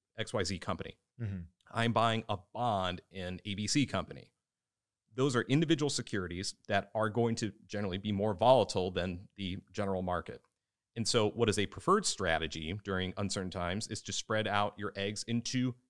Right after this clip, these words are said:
Speaker 1: thousands of baskets. So for majority of clients, especially with a retirement focus, we're gonna work with the kinds of securities and instruments that make sense, which is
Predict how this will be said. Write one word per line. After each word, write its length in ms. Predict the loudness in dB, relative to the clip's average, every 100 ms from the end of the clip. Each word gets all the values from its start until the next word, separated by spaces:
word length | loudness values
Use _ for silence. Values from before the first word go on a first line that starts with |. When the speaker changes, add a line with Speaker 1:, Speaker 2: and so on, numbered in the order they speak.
| -12
Speaker 1:
thousands 440 | -4 -4 -2 -6 -6
of 100 | -8
baskets. 640 | -10 -8 -10 -10 -12 -12 _ _ _ _ _ -6
So 360 | 0 2 0 -4 -6
for 320 | 2 4 4
majority 380 | 0 2 0 0
of 100 | -4
clients, 360 | 0 0 0 -2
especially 420 | -2 0 0 -2
with 140 | -2
a 40 | -6
retirement 580 | -8 -6 -2 -2 -2 -2
focus, 520 | -4 -2 -4 -4 -6 -10
we're 200 | -4 -2
gonna 160 | 0 0
work 420 | 2 2 2 0
with 260 | -2 -2 -6 _ -16
the 60 | -12
kinds 380 | -4 -2 -2
of 60 | -2
securities 520 | -4 -2 -4 -2 -4
and 100 | -2
instruments 380 | -4 -4 -6 -6
that 80 | -8
make 160 | -6
sense, 380 | -4 -4 -4 -8
which 180 | -6 -4
is 200 | -6 -8